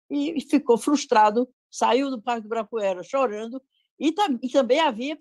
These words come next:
ameaça de prisão, de ser levado a um juiz para denunciar que aquele menino estava desobedecendo uma lei do prefeito. E o prefeito não abriu mão, nem com aquela manifestação,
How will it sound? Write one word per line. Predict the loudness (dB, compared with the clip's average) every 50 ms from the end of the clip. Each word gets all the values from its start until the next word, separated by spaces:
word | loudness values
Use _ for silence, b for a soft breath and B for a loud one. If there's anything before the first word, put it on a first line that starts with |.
| _ _
ameaça | -2 0 0 0 0 0 -2 -6 -12 -12
de | -8 -10 -10 -10 -12 _
prisão, | -4 -2 -2 -2 0 0 2 2 4 2 0 -2 -6 _ _ _ _ _ _ _
de | -14 -4
ser | -2 0 0
levado | 2 0 -2 -2 -2 0 2 2 2 0 -2 -6 -10 -10 -10 -14 _ _ _ _ _ _ -8
a | -6 -4 -2 -2 -2 -2 -4 -6
um | -4 -4 -2
juiz | -2 -2 -2 0 0 0 0 -2 -4 -6 -12 -20 -20 _ _ _ _ _ _ _ _ _ _ -6
para | -6
denunciar | 0 2 2 2 2 -2 -6 -4 -2 -2 -2 -2 -4
que | -8
aquele | -8 -8 -6 -6
menino | -6 -8 -8 -10
estava | -6 -4 -4 -4
desobedecendo | -2 -2 -2 0 0 -2 -2 -4 -8 -6 -6 -6 -6
uma | -4 -4 -2
lei | -2 -2 -2
do | -4 -4
prefeito. | -4 -4 -4 -2 _ -4 -4 -4 -4 _ -18 -20 _ _ _ _ _ _ _ _ -6
E | -6
o | -4
prefeito | -2 0 -2 -2 0 0 0 0 0 -2 -6 -10
não | -8 -6 -6 -4 -4 -4
abriu | -4 -6 -6 -8 -8
mão, | -6 -6 -6 -6 -6 -8 -10 -10 -14 _ _ _ _ _ _ _
nem | -6 -2 0 0 0
com | 0 0 -2
aquela | 0 0 0 0 2 0
manifestação, | 0 0 -2 -2 -4 -4 -8 -8 -6 -6 -8 -8 -8 -6 -4 -2 -2 -2 -4 -6